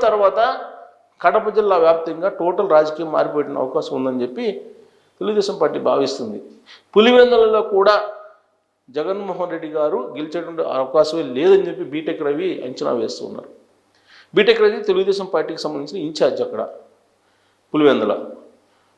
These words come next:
ప్లస్ సుదీర్ఘంగా ఆయన రాజకీయాలు నడుపుతున్నారు. అనేక సందర్భాల్లో ఆయన ఓడిపోయారు జగన్మోహన్ రెడ్డి గారి మీద, అలాగే రాజశేఖర రెడ్డి గారి మీద ఓడిపోతూ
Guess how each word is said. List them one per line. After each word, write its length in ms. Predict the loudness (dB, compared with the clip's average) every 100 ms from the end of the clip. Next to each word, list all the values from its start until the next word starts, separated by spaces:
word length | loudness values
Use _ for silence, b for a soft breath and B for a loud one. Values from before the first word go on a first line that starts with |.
| 0
ప్లస్ 220 | 2 0 -10 -18 -14
సుదీర్ఘంగా 680 | -8 -4 -2 2 2 4 4 4 -4 -10 -18 -20 _ _ _ -8
ఆయన 100 | -2
రాజకీయాలు 360 | 0 0 -4 -6
నడుపుతున్నారు. 520 | -6 -8 -10 -8 -8 -10 -16 b b b
అనేక 260 | 4 4 6 2
సందర్భాల్లో 580 | 4 2 4 4 6 6 4 0 -8 -8 -6
ఆయన 140 | -4 -2
ఓడిపోయారు 400 | -2 2 2 2 2
జగన్మోహన్ 420 | -2 -2 -2 -2
రెడ్డి 120 | -2 0
గారి 120 | -2 -2
మీద, 140 | -2 0 2
అలాగే 220 | 2 2 4
రాజశేఖర 340 | 2 2 -4 -4
రెడ్డి 140 | -2
గారి 120 | -2 -2
మీద 120 | -4 -6 -8 B B B B
ఓడిపోతూ 360 | 4 6 4 4